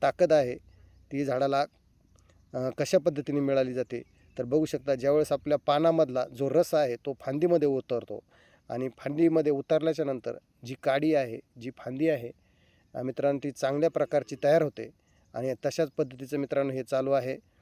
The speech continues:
तर बघू शकता खूप छान सुंदर नियोजन आहे. तर मित्रांनो, आता आपण, अ,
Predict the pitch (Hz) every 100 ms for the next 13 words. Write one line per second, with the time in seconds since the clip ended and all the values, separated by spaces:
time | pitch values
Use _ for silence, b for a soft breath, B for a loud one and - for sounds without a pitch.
0 | b b b 135 127 135 147 - 151 -
1 | 151 - - - 143 - 143 143 139 139
2 | 139 139 143 143 147 147 135 139 _ b
3 | b - 139 147 160 165 165 160 156 175
4 | 165 165 165